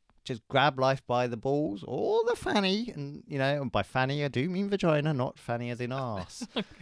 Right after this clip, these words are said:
Speaker 1: So just to be clear for American people,
Speaker 2: Yes,
Speaker 1: fanny
Speaker 2: but, I mean,
Speaker 1: does
Speaker 2: you
Speaker 1: mean vagina here. Um, but then on the other hand, if, ah, are they that comfortable going? Um,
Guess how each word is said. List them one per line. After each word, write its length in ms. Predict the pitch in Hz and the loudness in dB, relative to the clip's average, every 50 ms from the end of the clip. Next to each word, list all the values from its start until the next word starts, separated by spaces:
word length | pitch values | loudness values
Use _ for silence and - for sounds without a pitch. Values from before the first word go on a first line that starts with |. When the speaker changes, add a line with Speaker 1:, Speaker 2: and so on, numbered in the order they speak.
| - - _ - | -20 -20 _ -20
Speaker 1:
So 240 | - - - 127 127 | -12 -6 -2 0 2
just 180 | 127 143 - - | 2 2 2 4
to 40 | - | 4
be 100 | 151 147 | 4 4
clear 220 | - - 143 135 | 6 6 6 6
for 100 | 123 135 | 6 6
American 380 | 131 127 135 139 135 - 127 117 | 6 6 6 6 4 2 0 0
people, 320 | - 110 110 98 104 104 - | 0 0 -2 0 0 0 0
Speaker 2:
Yes, 360 | 101 - 101 185 - - - | 2 2 2 2 2 0 0
Speaker 1:
fanny 400 | 120 123 123 120 117 117 120 104 156 - - | 0 -2 -4 -4 -6 -8 -8 -10 -12 -6 0
Speaker 2:
but, 260 | 147 156 156 156 - - - | 2 2 4 2 0 -2 -6
I 60 | 160 | -4
mean, 80 | 139 147 | 0 2
Speaker 1:
does 160 | 110 110 - | 4 4 4
Speaker 2:
you 80 | 151 | 4
Speaker 1:
mean 140 | 113 113 110 | 2 2 2
vagina 420 | 98 104 - 107 98 92 85 87 82 | 0 -2 -2 -2 -2 -2 -2 -6 -6
here. 280 | 80 82 82 80 82 - - - 151 135 - | -8 -8 -8 -8 -10 -12 -10 -6 -6 -4 0
Um, 460 | - 143 156 160 160 165 165 170 165 - _ _ _ _ _ _ _ _ _ _ _ _ _ _ _ _ - | 4 6 8 8 8 6 4 2 -6 -12 _ _ _ _ _ _ _ _ _ _ _ _ _ _ _ _ 6
but 100 | 185 175 | 6 10
then 180 | 175 196 202 202 | 12 12 12 12
on 120 | 202 196 | 10 8
the 80 | 190 190 | 8 8
other 120 | 220 233 | 8 8
hand, 140 | 214 208 208 208 | 6 6 4 2
if, 240 | 196 - - - - - - - _ _ _ _ _ _ _ _ - - - - - | 0 -4 -8 -16 -18 -20 -20 -20 _ _ _ _ _ _ _ _ -20 -20 -18 -12 -8
ah, 560 | - - 170 165 165 165 160 160 147 139 123 | -6 -4 -4 -4 -4 -4 -4 -6 -6 -6 -6
are 80 | 131 139 | -4 -2
they 140 | 139 147 147 | -2 0 0
that 160 | 147 160 - | 0 -2 -2
comfortable 340 | - 170 165 - - 160 156 | -4 -4 -4 -4 -4 -4 -2
going? 460 | 147 160 165 175 175 147 113 95 85 92 | 0 2 2 4 2 2 0 -4 -6 -6
Um, 180 | 98 113 123 | -6 -6 -6